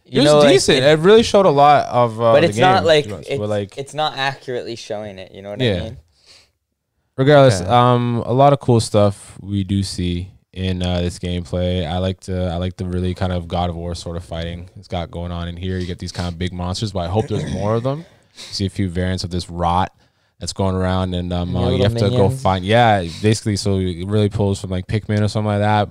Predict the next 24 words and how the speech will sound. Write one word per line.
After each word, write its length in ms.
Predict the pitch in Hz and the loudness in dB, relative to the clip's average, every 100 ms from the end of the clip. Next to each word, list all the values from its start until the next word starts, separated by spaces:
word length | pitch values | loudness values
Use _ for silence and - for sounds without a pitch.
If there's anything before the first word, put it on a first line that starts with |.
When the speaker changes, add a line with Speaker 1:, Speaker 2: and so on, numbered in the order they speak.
| - | -8
Speaker 2:
I 80 | 95 | -8
wanna 240 | 98 110 104 | 0 0 0
see 160 | - | -4
them 160 | 104 98 | -6 -6
b-, 160 | 87 82 - - | -12 -20 -20 -10
being 180 | 90 | -8
utilized 600 | 92 92 92 92 90 90 85 | -4 -2 -2 -2 -2 -4 -8
a 40 | |
lot 240 | 85 90 80 | -6 -6 -4
more 220 | 92 92 | -6 -6
than 100 | 87 | -6
I 60 | 85 | -6
did. 420 | 92 92 92 92 _ _ _ _ | -4 -4 -4 -8 _ _ _ _
Um, 480 | - 92 92 92 90 - | -6 -4 -2 -4 -8 -10
in 120 | 95 | -6
this 140 | 104 | -6
gameplay, 840 | 98 92 95 101 98 98 95 92 - | -6 -6 -6 -2 -2 0 -4 -8 -14
in 80 | |
the 60 | 98 | -6
gameplay 320 | 107 120 113 | -2 0 0
segment 440 | - 107 104 98 92 | 0 -2 -2 -8 -8
that 120 | 92 | -8
was 160 | 90 | -10
leaked, 420 | 92 95 87 - | -10 -12 -12 -16